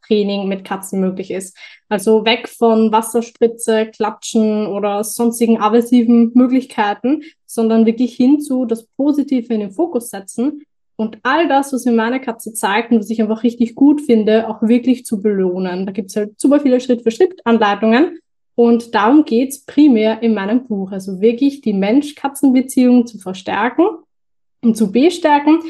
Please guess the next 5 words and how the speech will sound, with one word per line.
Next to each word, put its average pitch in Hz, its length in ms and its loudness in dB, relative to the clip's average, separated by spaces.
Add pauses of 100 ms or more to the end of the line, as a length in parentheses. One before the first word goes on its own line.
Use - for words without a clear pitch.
(280)
Und 220 300 2
andererseits 240 680 0
gibt's - 160 -8
natürlich 220 460 -2
auch 202 260 -2